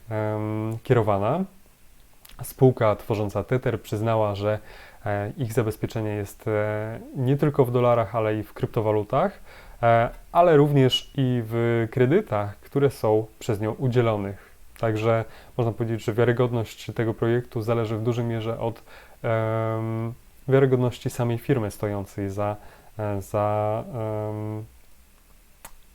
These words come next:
e, za tą kryptowalutą. No i, e, jak, e, historia pokazuje wielokrotnie,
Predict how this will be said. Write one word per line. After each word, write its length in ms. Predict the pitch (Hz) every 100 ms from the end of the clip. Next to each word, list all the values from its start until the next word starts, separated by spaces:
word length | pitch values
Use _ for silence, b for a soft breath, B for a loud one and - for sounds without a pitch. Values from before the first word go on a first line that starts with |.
| -
e, 260 | 110 104 131
za 160 | 117
tą 300 | 104 110 107 -
kryptowalutą. 760 | 123 - 110 107 101 151 214 214 B B B
No 180 | 143 165
i, 60 | 160
e, 920 | 147 143 208 127 120 117 120 120 165
jak, 340 | 123 120 - - - -
e, 460 | 131 120 117 113 110
historia 380 | - 135 139 120
pokazuje 580 | - - 107 117 113 110 -
wielokrotnie, 1080 | 107 120 135 117 120 113 107 101 101 123 175